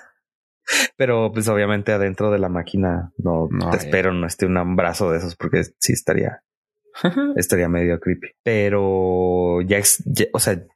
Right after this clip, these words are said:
Speaker 1: ya existe la posibilidad de comer una hamburguesa sin tener el contacto humano.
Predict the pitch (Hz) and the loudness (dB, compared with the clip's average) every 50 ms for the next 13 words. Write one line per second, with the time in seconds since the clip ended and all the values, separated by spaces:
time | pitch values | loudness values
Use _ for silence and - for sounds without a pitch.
0 | _ - - 104 107 101 101 101 - - - 110 110 - - _ _ - 120 110 | _ -8 -4 0 0 0 0 0 0 2 2 2 2 0 -2 _ _ -2 0 0
1 | 110 107 107 107 107 107 104 - - 101 - - - 104 95 87 87 90 87 85 | 2 2 2 2 2 0 0 0 -2 -2 -2 0 0 0 2 2 2 2 2 2
2 | 85 90 92 92 90 - - - 90 87 87 82 82 82 - 90 90 90 87 87 | 2 2 0 0 -2 -2 -2 -2 0 2 2 2 2 2 0 0 2 2 2 2
3 | 87 87 87 90 90 85 90 85 82 90 101 110 - 151 165 175 170 - _ _ | 2 2 2 2 2 2 2 0 0 0 0 0 0 0 0 0 -2 -8 _ _
4 | _ _ _ _ _ - - - _ _ - - - 90 87 82 90 82 87 85 | _ _ _ _ _ -20 -20 -20 _ _ -4 -2 0 0 0 0 0 2 2 2
5 | 82 85 90 - - 87 85 - 80 - - - 92 85 82 78 78 80 85 - | 2 0 0 0 0 -2 0 0 -2 -2 -2 -2 -2 0 0 0 0 -2 -4 -8